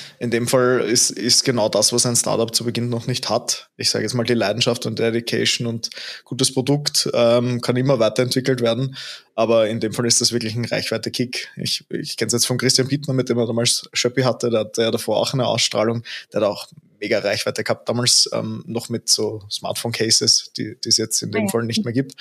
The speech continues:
Speaker 1: Ähm, aber da sieht man schon, dass es vielen Startups sehr viel helfen kann und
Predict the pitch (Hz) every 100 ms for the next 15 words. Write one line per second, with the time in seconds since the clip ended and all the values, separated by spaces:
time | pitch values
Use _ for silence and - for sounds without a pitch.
0 | - - - - 120 113 110 110 104 104
1 | 95 113 113 110 107 - 120 123 127 120
2 | 127 123 113 - 123 123 - 101 110 110
3 | - 110 110 113 107 - 120 113 113 104